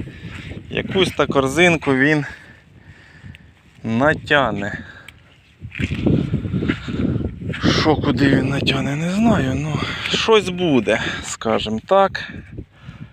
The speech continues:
Якщо ще, дай Бог, може, хоч якийсь дощик, хоча я вже це казав неоднократно, але толку,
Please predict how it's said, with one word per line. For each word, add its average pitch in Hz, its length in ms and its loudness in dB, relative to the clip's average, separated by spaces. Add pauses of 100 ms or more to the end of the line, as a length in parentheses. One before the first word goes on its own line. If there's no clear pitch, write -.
(580)
Якщо 117 480 0
ще, 110 240 -2
дай 107 380 0
Бог, 110 320 -2
може, 110 360 -6
хоч 117 380 -10
якийсь 110 380 -8
дощик, 151 460 -6
хоча 123 340 -8
я 113 180 -2
вже 113 280 -4
це 113 340 -4 (600)
казав 113 400 2
неоднократно, 113 1040 0 (920)
але 113 340 2 (400)
толку, 113 420 -10